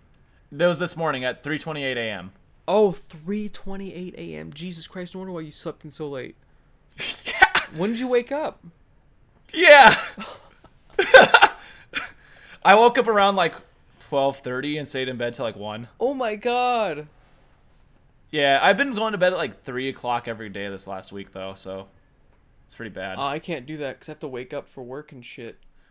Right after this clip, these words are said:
Speaker 1: Yeah, so do I, but then I stay up really late.
Speaker 2: How many hours of sleep you been getting? Like, six? Five?
Speaker 1: Five and a half.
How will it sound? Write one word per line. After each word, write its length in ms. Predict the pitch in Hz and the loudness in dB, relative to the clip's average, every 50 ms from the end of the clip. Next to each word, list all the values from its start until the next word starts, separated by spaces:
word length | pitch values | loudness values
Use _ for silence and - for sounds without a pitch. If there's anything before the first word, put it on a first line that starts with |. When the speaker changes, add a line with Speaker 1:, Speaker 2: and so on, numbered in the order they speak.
| _ _ _ _ _ | _ _ _ _ _
Speaker 1:
Yeah, 180 | - 160 170 170 | -2 0 0 2
so 160 | 165 - 180 | 0 0 -2
do 120 | 175 151 135 | -2 0 0
I, 340 | 135 135 131 127 131 131 - | 2 2 2 0 -2 -4 -8
but 300 | - 123 123 - - _ _ _ _ _ _ _ _ _ _ _ _ _ _ _ _ _ - | -6 -6 -6 -6 -8 _ _ _ _ _ _ _ _ _ _ _ _ _ _ _ _ _ -16
then 220 | 127 120 135 127 | -10 -8 -6 -6
I 60 | 123 | -6
stay 220 | 117 - - 120 120 | -8 -6 -4 -4 -4
up 120 | 113 110 | -4 -4
really 200 | 120 120 117 113 | -6 -6 -6 -4
late. 240 | 113 113 113 113 - _ _ - _ _ _ _ _ _ _ _ _ _ _ _ _ _ _ _ _ _ _ _ | -4 -4 -4 -6 -8 _ _ -20 _ _ _ _ _ _ _ _ _ _ _ _ _ _ _ _ _ _ _ _
Speaker 2:
How 60 | 170 196 | -12 -10
many 180 | 226 247 247 | -8 -6 -6
hours 240 | 240 254 269 262 240 | -6 -6 -6 -8 -10
of 60 | 233 | -14
sleep 220 | - - 349 392 359 | -12 -10 -10 -10 -10
you 80 | 311 | -10
been 140 | - 214 190 | -10 -8 -8
getting? 200 | 185 143 - 131 | -8 -8 -8 -10
Like, 160 | 123 123 123 | -14 -14 -14
six? 440 | - - - 196 208 269 - - - | -14 -12 -10 -10 -10 -10 -12 -18 -14
Five? 500 | - 147 147 165 190 226 262 277 - _ _ _ _ _ _ _ _ _ _ _ _ _ _ _ _ _ _ _ _ | -12 -12 -10 -8 -10 -10 -10 -12 -16 _ _ _ _ _ _ _ _ _ _ _ _ _ _ _ _ _ _ _ _
Speaker 1:
Five 280 | _ - 135 131 127 120 | _ -4 -2 -2 -2 -2
and 80 | 113 | -4
a 40 | 107 | -6
half. 460 | 107 107 110 113 117 - - - _ | -4 -4 -4 -6 -6 -10 -20 -20 _